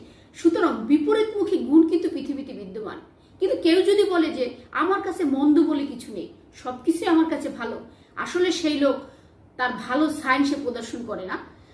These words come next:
অর্থাৎ সব জিনিসকে যে ভালো বলে, তার আসলে একুরেট তিনি কী ধরনের ব্যক্তিত্ব, সেটা আমাদের যাচাই করা খুব কঠিন হয়ে পড়ে। সুতরাং এই ধরনের ব্যক্তিত্ব থেকে আমাদের দূরে থাকতে হবে। পাঁচ নম্বরে আমি যে ব্যক্তির কথা বলবো, যে জীবনের সব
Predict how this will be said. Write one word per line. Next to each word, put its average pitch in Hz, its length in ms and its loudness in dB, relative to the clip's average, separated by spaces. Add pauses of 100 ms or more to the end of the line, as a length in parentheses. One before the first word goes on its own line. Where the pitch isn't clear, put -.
(140)
অর্থাৎ 339 460 -2
সব 277 380 -4
জিনিসকে 415 400 2
যে 392 100 -2
ভালো 302 260 0
বলে, 277 300 -2 (480)
তার 247 240 2
আসলে 311 480 0 (380)
একুরেট 392 400 -2
তিনি 392 180 4
কী 320 180 6
ধরনের 392 300 2
ব্যক্তিত্ব, 330 420 0
সেটা 285 280 -6
আমাদের 285 240 -6
যাচাই 254 380 -6
করা 262 180 -6
খুব 254 240 -8
কঠিন 269 280 2
হয়ে 269 180 -2
পড়ে। 240 120 -8
সুতরাং - 420 -8 (500)
এই 269 140 -2
ধরনের 320 280 8
ব্যক্তিত্ব 240 420 -8
থেকে 240 220 -14
আমাদের 214 300 -10 (360)
দূরে 247 200 -2
থাকতে 214 340 -8
হবে। 190 340 -6 (380)
পাঁচ - 220 -4
নম্বরে 427 240 0
আমি 403 140 4
যে 330 180 4
ব্যক্তির 320 340 -2
কথা 269 220 -4
বলবো, 202 500 -4 (640)
যে 320 220 4
জীবনের 339 400 6
সব 370 520 0